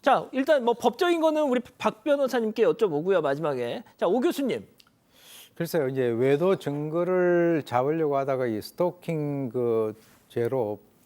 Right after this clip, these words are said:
Speaker 2: 고소를 당하는 이런 것들은요, 사실은 이제 간통죄가 없어지고 난 이후에, 어, 굉장히 자주 발생하는 그런 대표적인 그런 현상입니다.
Speaker 1: 음.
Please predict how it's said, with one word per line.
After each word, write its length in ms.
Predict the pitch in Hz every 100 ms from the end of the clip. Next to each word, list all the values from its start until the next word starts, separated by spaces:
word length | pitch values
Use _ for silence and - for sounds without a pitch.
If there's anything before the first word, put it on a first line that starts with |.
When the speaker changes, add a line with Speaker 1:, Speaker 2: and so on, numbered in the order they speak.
| _ -
Speaker 2:
고소를 420 | 101 113 170 180
당하는 300 | 147 131 127
이런 400 | 117 120 151 151
것들은요, 560 | 135 - - 110 98 92
사실은 380 | 123 120 165
이제 100 | 143
간통죄가 720 | 117 110 117 175 180 190 170 120
없어지고 480 | - 165 151 147
난 300 | 135 117 120 117
이후에, 640 | 113 113 131 156 131 85 - - - - -
어, 80 |
굉장히 560 | 113 - 127 156 208 147
자주 240 | - 143 147
발생하는 680 | 120 123 113 131 120 107 104
그런 140 | 107
대표적인 500 | - 107 - 165 160
그런 160 | 120 110
현상입니다. 680 | 98 113 135 127 101 95 139
Speaker 1:
음. 320 | 135 127